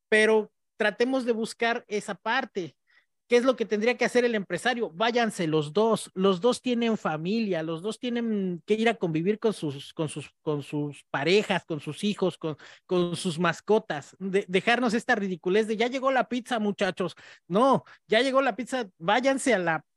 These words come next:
pero en serio, dejen de, de, desde ahí tendríamos que dejar esa parte para que las circunstancias sean iguales, ¿no? ¿Por qué? Porque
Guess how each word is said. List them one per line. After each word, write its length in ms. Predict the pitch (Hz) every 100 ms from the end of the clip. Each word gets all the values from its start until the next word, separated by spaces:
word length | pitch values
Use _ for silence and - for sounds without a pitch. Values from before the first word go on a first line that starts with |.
| _
pero 240 | 180 165
en 100 | 165 160
serio, 400 | 269 294 190 156
dejen 360 | 220 240 254 208
de, 120 | 165
de, 280 | 160 180 -
desde 480 | 170 180 185 160 185
ahí 220 | 190 226
tendríamos 520 | 247 254 220 254 247 -
que 120 | 226
dejar 240 | - 220
esa 180 | 214 214
parte 360 | - 208 202 220
para 200 | 196 175
que 140 | -
las 180 | 175 170
circunstancias 680 | 196 170 180 - 220 233 214
sean 300 | 214 220 220 _ - _ -
iguales, 760 | 190 175 226 240 220 143 - _ _ _
¿no? 260 | 165 226 -
¿Por 180 | 190 170
qué? 140 | 233 233
Porque 640 | 208 - 170 165 165